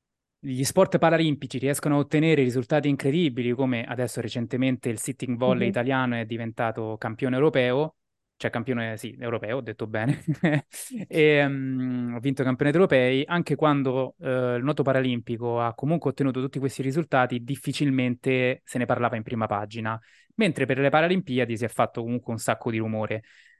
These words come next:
Speaker 2: Sì.
Speaker 1: Tu come la vivi questa cosa? Nel senso,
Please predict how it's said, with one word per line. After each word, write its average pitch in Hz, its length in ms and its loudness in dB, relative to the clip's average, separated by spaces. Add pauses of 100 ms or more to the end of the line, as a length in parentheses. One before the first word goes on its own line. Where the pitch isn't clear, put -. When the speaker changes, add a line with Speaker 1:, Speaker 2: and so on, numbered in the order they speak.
Speaker 2:
Sì. - 200 -2
Speaker 1:
Tu 277 120 2
come 175 240 4
la 170 100 6
vivi 143 240 0
questa 139 320 0
cosa? 139 600 2
Nel 156 160 -4
senso, 156 840 2